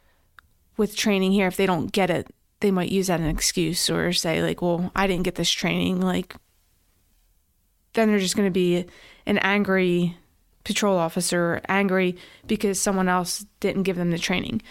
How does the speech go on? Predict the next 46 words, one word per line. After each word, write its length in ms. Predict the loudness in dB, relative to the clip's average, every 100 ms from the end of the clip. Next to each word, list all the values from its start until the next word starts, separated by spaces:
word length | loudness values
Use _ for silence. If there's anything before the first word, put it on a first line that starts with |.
| -20 -20 -8 -4
Well, 60 |
if 60 | 2
you 80 | 4
want 160 | 2
the 80 | 0
training 440 | 0 2 2 2 2
and 100 | 0
you 80 |
want 280 | 0 0 0
something, 600 | 0 -2 -2 0 0 0 -2 -2
go 180 | 0
get 180 | 0 0
it. 140 | -2 -10 -4
Like, 280 | -2 -2 -6 -2
don't 320 | 2 2 2
ever 460 | 0 2 2 2 2
allow 360 | 2 2 2 0
someone 320 | 0 2 2
else 200 | 0 -2
to 80 | -2
dictate 480 | -2 -2 -2 -2
your 160 | -2 -4
path. 480 | -2 -2 -4 -12 -20 _ _ _ _ _ _ _ -20 -20 -20 _ _ -20 _ _ _
If 120 | -4 -2
you 80 |
see 200 | 2 2
something 540 | 2 0 0 0 0 0
and 100 | 0
you 80 | 2
want 240 | 2 2
it 60 | 0
and 80 | 0
it's 160 | 0
important 360 | -2 0 -2 -2
to 80 | -2
you, 260 | 0 -2 -2
you'll 120 | -2
figure 380 | 0 0 2 2
out 180 | 2 2
a 40 |
way 180 | 0 0
to 80 | 0
go 160 | -2
get 160 | -2 -4
it. 200 | -6 -4
So, 400 | 0 2 2